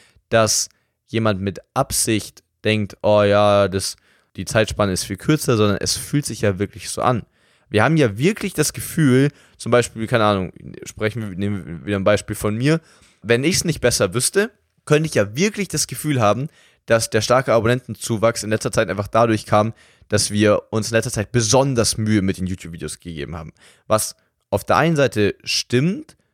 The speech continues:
aber auf der anderen Seite haben wir auch vor vier Monaten schon richtig geile YouTube-Videos gemacht. Die kriegen ja jetzt auch teilweise noch richtig viele Aufrufe. Daran liegt es ja nicht, sondern es ist halt einfach auf YouTube und auf Social Media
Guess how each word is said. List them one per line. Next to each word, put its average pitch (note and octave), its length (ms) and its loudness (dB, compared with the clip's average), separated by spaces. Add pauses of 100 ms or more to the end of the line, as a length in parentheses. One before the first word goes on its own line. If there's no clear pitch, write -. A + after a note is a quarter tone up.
(260)
aber C3 220 4
auf C#3 120 0
der D3 80 0
anderen E3 180 2
Seite C3 500 2 (800)
haben B2+ 240 -2
wir C3 160 4
auch A#2+ 100 2
vor C3 240 -4
vier - 300 -2
Monaten A2+ 420 2
schon F#2 300 -4 (200)
richtig - 280 -10
geile F2 240 2
YouTube-Videos E2+ 560 -4
gemacht. F2 280 -6
Die F2 100 -2
kriegen A2+ 320 -2
ja A2 60 6
jetzt A2+ 140 4
auch F#2+ 100 2
teilweise F2+ 360 2
noch E2+ 160 -6 (120)
richtig - 220 -8
viele E2+ 180 -2
Aufrufe. F2 460 0 (500)
Daran A#2 340 2
liegt C3 340 -2
es - 280 -2 (220)
ja F#2 320 2
nicht, F2+ 540 -2 (520)
sondern A2 460 2 (300)
es G2+ 200 -2
ist B2 100 0
halt B2+ 100 4
einfach A2+ 240 2
auf G2 200 0
YouTube C3+ 340 -2
und G#2 60 2
auf G2 80 -2
Social A2 260 -4
Media A2+ 240 2